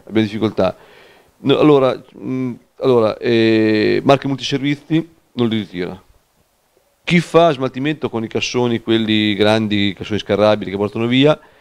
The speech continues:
non sanno dove buttarli. Oltre al costo eccessivo che avrebbero, perché sono metà, non sanno dove buttarli, capito? Io mi trovo adesso ad avere una parte di capannone con dei materassi vecchi da smaltire, che sto cercando come smaltirli.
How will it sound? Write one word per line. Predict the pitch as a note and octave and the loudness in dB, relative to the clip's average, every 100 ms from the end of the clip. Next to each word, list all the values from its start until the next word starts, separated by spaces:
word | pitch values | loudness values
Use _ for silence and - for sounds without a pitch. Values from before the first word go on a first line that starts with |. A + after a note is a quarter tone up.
| _ _ _ _ _ _ _ | _ _ _ _ _ _ _
non | A#2+ B2 | -4 -2
sanno | D3+ | -2
dove | B2 B2 | -2 -4
buttarli. | D3+ F#2 F2+ F2+ - _ _ - | -4 -4 -4 -12 -16 _ _ 0
Oltre | D3 D3+ B2 | 0 2 0
al | - | 0
costo | C3 B2 G#2+ | -2 -2 -6
eccessivo | - G2 A#2 G2+ | -12 -10 -6 -4
che | G#2+ | -4
avrebbero, | G2 F#2 G#2+ | -4 -2 -4
perché | G2 E2+ | -4 -8
sono | F#2 | -8
metà, | F#2 G2 | -6 -4
non | A2 | -2
sanno | C#3+ C#3 | 0 0
dove | A2+ A2 | -2 -4
buttarli, | C3 G#2 F#2 F2+ | -2 -2 -2 -6
capito? | F#2+ A#2 G2+ E2+ - - - | -10 -6 -8 -8 -16 -20 -10
Io | D#3 | -4
mi | C3+ | 0
trovo | A#2+ G#2 F#2+ | 2 0 0
adesso | G#2+ A2+ F#2+ - | 0 -2 -2 -6
ad | G2 | -4
avere | A2+ G#2+ F#2 F#2 | -2 -2 -2 -4
una | G2 G2+ | -4 -6
parte | F#2+ C3 C#3 - | 0 0 0 -4
di | G2 | -6
capannone | F#2+ G2+ G#2+ G#2+ F#2+ F#2 | -6 -6 -4 -2 -4 -6
con | - A#2+ F#2+ | -2 0 0
dei | F#2 | -4
materassi | F#2+ F#2+ A2+ C#3 - | -6 -2 0 0 -2
vecchi | G2 A#2 - | -4 -4 -6
da | G2 | -10
smaltire, | G#2+ A2 F#2 G2 | -8 -8 -8 -8
che | F#2 | -8
sto | G#2 | -10
cercando | A2+ C#3 C3+ | -6 -2 -2
come | F#2+ A#2 | -2 -4
smaltirli. | G2 A#2+ F#2+ F2 F2+ | -4 -8 -8 -10 -12